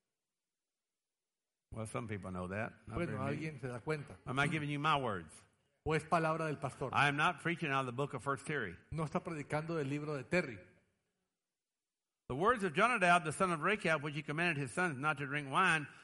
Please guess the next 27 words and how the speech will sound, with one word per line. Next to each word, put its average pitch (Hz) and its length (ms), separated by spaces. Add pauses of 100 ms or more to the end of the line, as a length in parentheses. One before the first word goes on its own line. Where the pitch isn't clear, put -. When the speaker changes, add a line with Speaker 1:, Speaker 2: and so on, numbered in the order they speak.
(140)
Speaker 1:
they 170 160
are 135 140
observed. 120 600 (220)
Speaker 2:
Las 139 160
palabras 175 500
de 175 120
Jonadab, 170 680
hijo 170 280
de 165 80
Rechab, 151 580
que 147 120
mandó 131 320
a 165 60
sus 170 220
hijos 175 300
de 127 100
no 139 160
beber 175 300
vino, 165 380 (100)
son 151 180
guardadas. 139 460 (680)
Speaker 1:
He's 175 120
saying, 156 300 (360)
they 254 360
obeyed 175 400
their 151 160
father. 180 360